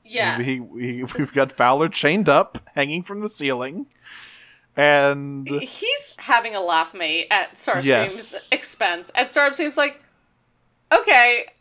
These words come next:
Speaker 1: I'm literally going to beat you to death."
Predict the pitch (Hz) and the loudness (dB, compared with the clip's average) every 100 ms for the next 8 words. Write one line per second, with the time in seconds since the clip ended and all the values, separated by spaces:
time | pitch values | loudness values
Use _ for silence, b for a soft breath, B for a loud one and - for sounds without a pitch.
0 | _ _ _ _ _ _ _ 262 359 285 | _ _ _ _ _ _ _ 4 4 2
1 | 220 233 220 214 208 220 208 202 214 208 | 0 2 2 2 0 2 2 2 0 -6
2 | 247 208 185 - 180 185 165 180 - - | -8 -8 -10 -8 -8 -6 0 2 2 0